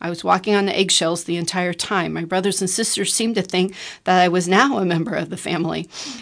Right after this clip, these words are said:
They included me in events and told me they loved me. I was so hopeful. After my mother's death, I was cut out of the family again.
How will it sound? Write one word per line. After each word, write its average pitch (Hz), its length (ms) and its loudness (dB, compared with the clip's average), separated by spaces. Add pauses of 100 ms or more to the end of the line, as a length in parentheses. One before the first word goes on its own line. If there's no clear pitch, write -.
They 196 260 4
included 202 420 4
me 208 140 4
in 202 100 6
events 202 460 6
and 170 160 0
told 196 180 2
me 220 140 4
they 220 140 2
loved 226 260 2
me. 170 320 -4
I 190 120 0
was 185 140 -2
so 220 280 2
hopeful. 214 520 -2 (300)
After 220 240 0
my 226 140 4
mother's 208 380 2
death, 208 280 2
I 180 80 0
was 165 180 -2
cut 196 300 2
out 180 160 6
of 180 80 0
the 175 80 -2
family 170 560 -2
again. 170 480 -4